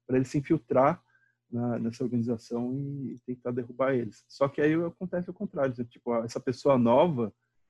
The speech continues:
é, é, que eles inventaram, ela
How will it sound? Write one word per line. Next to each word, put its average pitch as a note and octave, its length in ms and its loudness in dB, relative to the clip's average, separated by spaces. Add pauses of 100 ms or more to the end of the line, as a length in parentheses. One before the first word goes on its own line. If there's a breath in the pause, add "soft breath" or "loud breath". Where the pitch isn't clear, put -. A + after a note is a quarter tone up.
(360)
é, A2+ 80 -8
é, A2 680 -4 (520)
que - 120 -10
eles G#2+ 340 -6
inventaram, A#2 720 -2 (180)
ela G#2+ 320 -6